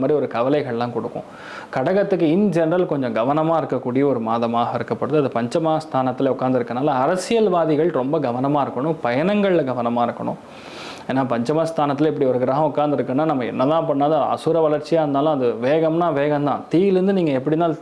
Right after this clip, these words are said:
வெறி வந்துடுவீங்கன்னா கண்டிப்பா தீக்காயம் படும் தானே அர்த்தம். போர்ல நீங்க ஜெயிச்சு வந்துடுவீங்கன்னு சொல்லலாம், ஆனா போர் செஞ்சு கை கால டிஸ்டர்பன்ஸ் ஆகுங்கிறதான உண்மை. போர் ஜெயிக்கிறதுங்கிறது அடுத்தது. அதனால பொதுவா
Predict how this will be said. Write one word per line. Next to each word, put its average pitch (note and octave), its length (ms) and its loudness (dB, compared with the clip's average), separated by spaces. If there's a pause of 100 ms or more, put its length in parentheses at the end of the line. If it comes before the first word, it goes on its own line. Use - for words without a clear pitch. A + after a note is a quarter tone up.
(100)
வெறி C#3+ 240 4
வந்துடுவீங்கன்னா C#3+ 640 2
கண்டிப்பா C#3 280 0 (120)
தீக்காயம் D3 420 0
படும் D3 280 2
தானே D3 160 0
அர்த்தம். B2 280 -6 (1900)
போர்ல F#3+ 420 2
நீங்க D#3+ 140 0 (100)
ஜெயிச்சு G3 340 0
வந்துடுவீங்கன்னு D#3 560 0
சொல்லலாம், A#2+ 340 -2
ஆனா C#3 120 0 (140)
போர் F#3 240 2 (100)
செஞ்சு F#3 220 2 (100)
கை E3+ 80 4 (100)
கால F3 320 2
டிஸ்டர்பன்ஸ் E3 480 0
ஆகுங்கிறதான D#3+ 600 2
உண்மை. B2+ 200 0 (160)
போர் C#3+ 280 2
ஜெயிக்கிறதுங்கிறது E3 680 2
அடுத்தது. C3 300 -6 (840)
அதனால C3+ 280 2 (120)
பொதுவா C#3+ 240 2